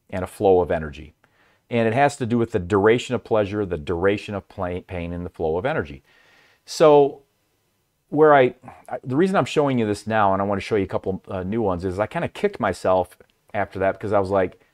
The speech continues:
"Everybody shows the Choose Your Heart." Now, I had already given a, probably a twenty-five, thirty minute lesson to build up for this. There was a lot more understanding over what it means to, for, to be a tension reliever versus goal achiever. But I think a lot of people, you know,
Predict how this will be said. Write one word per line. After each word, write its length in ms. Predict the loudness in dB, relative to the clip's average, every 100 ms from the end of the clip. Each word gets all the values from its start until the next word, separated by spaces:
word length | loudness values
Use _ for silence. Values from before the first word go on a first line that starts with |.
| -10
"Everybody 420 | -4 2 4 4
shows 560 | -2 -2 2 2 2 -4
the 80 |
Choose 320 | -6 -4 -6 -4
Your 140 | -2
Heart." 240 | -2 -2
Now, 160 | 2 4
I 80 | 6
had 100 | 6
already 200 | 4 2
given 280 | 2 2 0
a, 80 |
probably 380 | -6 -6 -6 -6
a 40 | -8
twenty-five, 600 | -10 -6 -4 -2 -2 -2
thirty 220 | -2 -2
minute 240 | -4 -4
lesson 320 | -2 -2 -4 -8
to 40 |
build 280 | -2 0 2
up 180 | 0 -2
for 60 |
this. 320 | -4 -4 -4 _ _ _
There 80 | -6
was 80 | -2
a 60 |
lot 200 | 2 2
more 200 | 2 0
understanding 840 | 0 -6 -10 -8 -6 -6 -6 -8 -12 _ _ -8
over 220 | -4 0
what 180 | 2 2
it 80 |
means 300 | 0 -4 -4 -6
to, 220 | -8 -6
for, 160 | -10
to 40 | -8
be 160 | -4
a 60 | -4
tension 340 | -4 -8 -6 -4
reliever 420 | -2 -2 -2 -2
versus 340 | -2 -4 -6
goal 240 | 0 0 0
achiever. 460 | -4 -8 -8 -10 -12 _ _ _ _ _ _ _ _ _ _ _ _ _
But 300 | 8 8 6 _ -8
I 80 |
think 160 | 0 4
a 60 | 6
lot 180 | 6
of 60 | 4
people, 420 | 2 6 8 8
you 80 | 2
know, 260 | 2 4